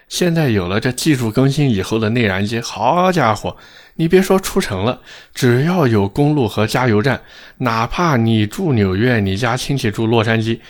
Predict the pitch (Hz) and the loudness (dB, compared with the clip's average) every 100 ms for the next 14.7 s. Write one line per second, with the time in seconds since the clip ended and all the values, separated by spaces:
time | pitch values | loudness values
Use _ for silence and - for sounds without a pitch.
0 | - - 117 131 131 113 101 120 104 90 | -20 -6 -4 -2 -2 -2 0 0 -2 -2
1 | 101 107 107 92 107 104 - - _ - | -2 0 0 0 -2 -4 -8 -20 _ -12
2 | - 90 104 107 117 101 92 90 92 87 | -6 -2 0 0 0 0 -2 -2 -2 -4
3 | - - 98 87 98 98 95 90 87 85 | -6 -6 -4 -2 -2 -2 -4 -4 -10 -12
4 | - _ - 190 165 120 - 147 - _ | -16 _ -4 0 0 0 -2 -2 -2 _
5 | _ - 123 123 - - 98 113 123 120 | _ -2 -2 -2 -6 -6 -4 -2 -4 -4
6 | 95 - 131 123 101 98 104 123 104 98 | -6 -6 -2 -2 -2 -6 -4 -4 -2 -2
7 | 135 107 98 92 120 92 - 107 95 - | -2 -2 -4 -2 -2 -2 -4 -4 -4 -4
8 | 123 101 92 110 127 98 92 110 147 92 | -2 -2 -4 -4 -2 -2 -2 -2 0 -2
9 | 87 90 - 90 90 90 _ _ _ - | -4 -8 -8 -8 -6 -8 _ _ _ -2
10 | 170 131 98 98 120 - 143 143 151 - | 2 2 0 -2 -2 -2 0 0 -2 -4
11 | 101 - - 151 104 92 - 87 - 135 | -6 -6 -4 -2 -2 -4 -8 -10 -6 -2
12 | 110 104 98 - 110 95 - 113 107 110 | 0 0 -2 -2 0 0 0 0 2 0
13 | 107 110 - 101 92 90 113 107 - 92 | 0 -2 -4 -4 -2 -2 0 -2 -2 -8
14 | - 127 110 95 92 - 85 | -2 0 0 -2 -6 -8 -12